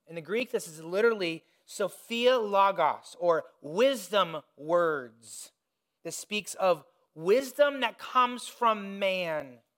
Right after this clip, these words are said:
It includes man, a man-centered message. That's the idea of a man saying, "I think this is the solution." It comes with the idea of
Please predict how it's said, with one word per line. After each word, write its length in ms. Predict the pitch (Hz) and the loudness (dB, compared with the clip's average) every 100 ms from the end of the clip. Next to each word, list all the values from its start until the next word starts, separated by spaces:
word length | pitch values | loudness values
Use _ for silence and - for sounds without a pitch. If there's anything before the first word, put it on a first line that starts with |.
| _ _ _ _ _ - | _ _ _ _ _ -4
It 100 | 202 | -4
includes 480 | 220 - 254 240 175 | -2 -2 -2 -2 -4
man, 280 | 208 233 - | 0 0 2
a 80 | 214 | 0
man-centered 800 | 220 233 254 - 262 247 240 220 | 2 2 0 -2 -4 0 0 0
message. 440 | 214 202 - 143 175 170 _ - | 0 -2 -4 -10 -10 -12 _ 0
That's 180 | 214 | 0
the 140 | 220 214 | 2 0
idea 300 | 196 214 214 | 2 2 2
of 100 | 175 | 0
a 100 | 180 | -4
man 380 | 190 208 226 220 | -2 0 0 -2
saying, 340 | 226 208 190 - - | -2 -2 -4 -8 0
"I 140 | 214 269 | 0 0
think 240 | 277 254 | -2 -2
this 180 | 226 240 | -2 -2
is 160 | 226 | -8
the 160 | 175 196 | -4 -4
solution." 720 | 180 208 190 180 - 147 120 104 _ _ _ _ _ _ _ _ _ _ _ _ | -2 -2 -2 -2 -6 -10 -14 _ _ _ _ _ _ _ _ _ _ _ _ _
It 100 | - | -14
comes 580 | - 196 190 175 - - _ _ - | -2 -2 -2 -12 -18 -20 _ _ -12
with 140 | 160 | -10
the 120 | 175 180 | 2 4
idea 420 | 170 180 196 185 | 4 2 4 6
of 500 | 165 160 160 156 | 6 6 6 4